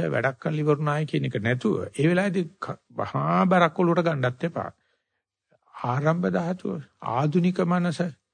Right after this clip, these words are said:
නාදිකම්මික ගතිය, නිකන් අද භාවනා කරන පටන් ගන්න කෙනෙක් වගේ පටන් ගන්න පුළුවන් ගතිය තියෙනවා නම්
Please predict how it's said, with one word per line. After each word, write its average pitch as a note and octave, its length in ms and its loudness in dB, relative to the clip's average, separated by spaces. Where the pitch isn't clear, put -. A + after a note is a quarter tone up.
නාදිකම්මික F3 840 2
ගතිය, F3 380 0
නිකන් C#3 400 -6
අද B2 200 -4
භාවනා E3 480 2
කරන D#3 260 2
පටන් D3+ 280 0
ගන්න D3 220 0
කෙනෙක් C#3+ 280 -2
වගේ D3 180 0
පටන් C3+ 280 -2
ගන්න D3+ 220 -2
පුළුවන් D#3 260 0
ගතිය C#3+ 240 0
තියෙනවා D3+ 400 0
නම් D3 180 -2